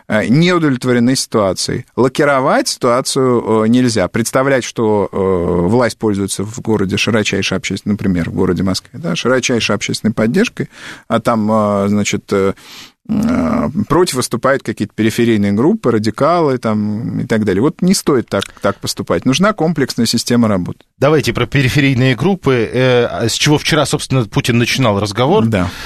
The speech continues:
Speaker 2: А, он говорил о том, что сегодня этот разговор будет более широким, периферийные группы в культуре прежде всего,
Speaker 1: Да.
Speaker 2: о том, что одни считают себя более умными, чем другие,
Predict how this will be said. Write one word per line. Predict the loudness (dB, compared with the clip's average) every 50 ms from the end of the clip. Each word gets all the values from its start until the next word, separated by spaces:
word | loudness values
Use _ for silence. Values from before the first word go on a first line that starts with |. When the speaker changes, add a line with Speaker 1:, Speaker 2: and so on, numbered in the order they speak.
| -12 -6 -2
Speaker 2:
А, | 0 2 4 4 2 2 2
он | 0 0 2
говорил | 2 2 2 2 2 2 0 0 0
о | 0 -2 -2
том, | 0 0 0 0
что | 0 0 -2
сегодня | 0 2 0 2 2 2 2 2 2 0 0
этот | 0 -2 -4 -4 -2 -2
разговор | -2 0 2 2 2 2 2 2
будет | 0 0 0 0 2
более | 2 2 4 4 4 2
широким, | 2 0 0 2 0 0 0 0 -2 0
периферийные | 2 0 0 2 2 0 2 2 2 2 2 2
группы | 0 0 0 0 -2 -4
в | 0
культуре | 2 2 2 2 2 2 2 2 0
прежде | 0 0 0 0 0 -2 -4
всего, | -6 -4 -4 -2 -2 -2 0
Speaker 1:
Да. | 0 0 2 2 2 2
Speaker 2:
о | 2
том, | 2 0 -2
что | 0 0 2 2
одни | 2 2 0 -2
считают | 0 -2 0 0 0 0 0 0
себя | 0 0 2
более | 2 2 2 4 4
умными, | 4 4 4 4 2 2
чем | 2 2 0 0 2
другие, | 2 0 0 0 0 0 0 0